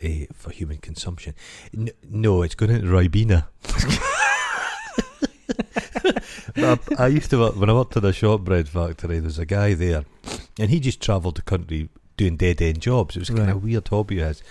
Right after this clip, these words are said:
Speaker 1: But he'd worked in Kellogg's,
Speaker 2: Mm-hmm.
Speaker 1: and he said when they were making the Cocoa Pops, some of the old hands used to roll up a little shite and pop into the Cocoa Pops.
Speaker 2: Wow.
Speaker 1: Yeah.
Speaker 2: That
Speaker 1: I've eaten Cocoa Pops.
Speaker 2: So have I,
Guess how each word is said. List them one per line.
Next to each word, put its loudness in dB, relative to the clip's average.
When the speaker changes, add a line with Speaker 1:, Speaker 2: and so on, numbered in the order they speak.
Speaker 1:
But -2
he'd 2
worked 2
in 2
Kellogg's, 2
Speaker 2:
Mm-hmm. -2
Speaker 1:
and -2
he 0
said 0
when -2
they 0
were 0
making -2
the -4
Cocoa 2
Pops, -2
some 0
of 4
the 6
old 2
hands 2
used -6
to 0
roll 0
up 0
a 6
little -6
shite -6
and -16
pop -2
into -8
the -6
Cocoa -10
Pops. -6
Speaker 2:
Wow. -4
Speaker 1:
Yeah. 2
Speaker 2:
That 0
Speaker 1:
I've 4
eaten 4
Cocoa 0
Pops. -6
Speaker 2:
So -2
have -4
I, -2